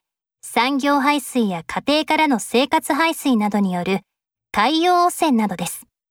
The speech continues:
今日は、食料として輸入された貝が、日本各地の海で野生化して急速に広がり、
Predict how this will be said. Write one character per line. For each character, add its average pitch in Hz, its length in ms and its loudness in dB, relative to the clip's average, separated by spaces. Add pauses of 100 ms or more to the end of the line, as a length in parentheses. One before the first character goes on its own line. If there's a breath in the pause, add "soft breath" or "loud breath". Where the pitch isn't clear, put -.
(1500)
今 381 200 2
日 - 20 -2
は、 226 240 -2 (400 soft breath)
食 233 340 -2
料 320 200 2
と 220 100 -2
し - 100 -6
て 185 140 -6
輸 185 160 -2
入 262 200 4
さ 277 160 0
れ 277 120 0
た 269 140 0
貝 294 200 0
が、 196 240 2 (400)
日 214 160 4
本 277 300 2
各 - 240 0
地 277 160 2
の 196 160 2
海 247 160 6
で 214 120 2
野 170 80 -2
生 254 280 0
化 262 120 0
し - 80 -6
て 247 160 0
急 220 220 0
速 269 260 -2
に 262 120 4
広 226 280 0
が 240 80 4
り、 226 180 2